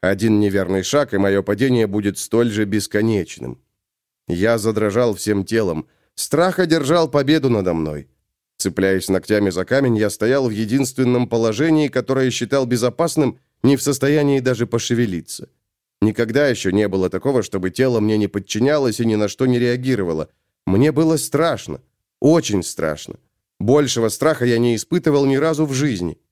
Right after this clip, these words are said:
Я стоял неподвижный, ошеломлённый, напуганный, умоляя о помощи, не имея возможности даже открыть рот. Я представил, как провожу ночь в полном одиночестве.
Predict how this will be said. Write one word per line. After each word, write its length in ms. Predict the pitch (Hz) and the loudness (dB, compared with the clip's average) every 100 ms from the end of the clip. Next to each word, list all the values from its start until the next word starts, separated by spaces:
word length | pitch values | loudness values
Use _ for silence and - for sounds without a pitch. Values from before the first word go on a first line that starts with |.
| _ _ _ _ _ _ _ | _ _ _ _ _ _ _
Я 200 | 87 90 | -2 -2
стоял 380 | 87 - 104 120 | -2 -2 0 2
неподвижный, 800 | 117 - 98 95 139 113 78 76 | 0 0 -4 0 0 0 -4 -6
ошеломлённый, 1120 | 73 98 - 117 120 120 147 139 92 78 - _ | -4 -4 0 0 2 2 2 2 0 -6 -12 _
напуганный, 960 | 92 113 - 170 190 113 90 78 71 _ _ _ | 0 0 2 0 2 0 -2 -4 -8 _ _ _
умоляя 560 | 143 156 160 180 170 | 2 4 4 4 2
о 40 | 147 | 0
помощи, 680 | 127 170 139 92 - - - _ _ | 2 2 2 0 -6 -12 -14 _ _
не 220 | 107 113 | 2 4
имея 260 | 107 113 110 | 4 2 2
возможности 760 | 101 87 127 131 101 90 - | -2 0 0 2 0 -4 -4
даже 300 | 90 95 87 | -2 0 0
открыть 400 | 90 - 95 92 | -4 -2 -4 -2
рот. 400 | 98 117 80 - _ _ _ _ _ _ _ _ | -2 -2 -4 -8 _ _ _ _ _ _ _ _
Я 240 | 90 95 90 | -2 -2 0
представил, 600 | 92 87 - 151 170 143 | -4 -4 0 0 2 0
как 200 | 135 127 | -2 -2
провожу 380 | 131 127 123 135 | 0 0 0 2
ночь 300 | 143 147 - | 2 0 -6
в 100 | - | -4
полном 440 | 131 131 131 120 | 0 2 2 0
одиночестве. 840 | 107 117 110 87 - - - 71 | 0 0 0 -2 -8 -16 -10 -10